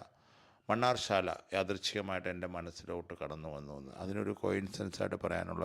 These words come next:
കാര്യം എന്ന് വെച്ചാൽ ഇന്ന് ഈ ദിവസം, ഉം, രഞ്ജിത മണ്ണാർശാല പോയി, ഏ, അത് രഞ്ജിത അദ്ദേഹത്തിൻ്റെ കാറിൽ മണ്ണാർശാല പോവുകയുണ്ടായി. അതിൻ്റെ കൂട്ടത്തിൽ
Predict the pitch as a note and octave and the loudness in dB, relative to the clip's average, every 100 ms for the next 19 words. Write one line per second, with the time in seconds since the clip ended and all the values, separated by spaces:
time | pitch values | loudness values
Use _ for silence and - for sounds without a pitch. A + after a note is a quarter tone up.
0 | F2 F2 F2 F2 F2 F#2+ G#2 A2+ - - | 0 -2 -4 -6 -4 -2 0 0 -2 -10
1 | - - - - - - - - - - | -16 -14 -14 -18 -20 -20 -20 -20 -20 -20
2 | - E3+ D#3 C3+ A2+ A#2+ F#2+ - _ - | 6 12 12 12 10 4 2 -6 _ -20
3 | - G2+ G#2 G2+ G2 G#2+ A2 G#2 G#2 F#2+ | -8 -2 0 0 6 8 8 6 6 6
4 | - - - - - - - G2 G2+ G2 | 4 -8 -18 -16 -14 -8 0 4 6 4
5 | - F#2+ G2 - F#2+ G2 G#2+ - - _ | 4 4 4 4 4 4 2 -4 -14 _
6 | - F#2+ F#2+ F2 F2+ E2+ F#2 F#2+ F#2+ D#2 | 0 4 6 6 4 4 4 4 4 2
7 | F2+ F#2 F#2 F#2+ F#2+ - F2+ F#2 F2+ F#2 | 0 2 4 4 4 2 2 2 0 -2
8 | F#2 F#2 E2 F#2 - _ D#2+ E2+ E2+ - | 0 2 2 0 -8 _ -6 -2 -2 -2
9 | F2+ E2 E2+ E2 E2+ E2 D2+ F2 F2+ E2+ | -4 -2 0 0 2 0 0 -2 -2 -2
10 | E2+ E2 E2+ G2+ | -2 -2 -4 -6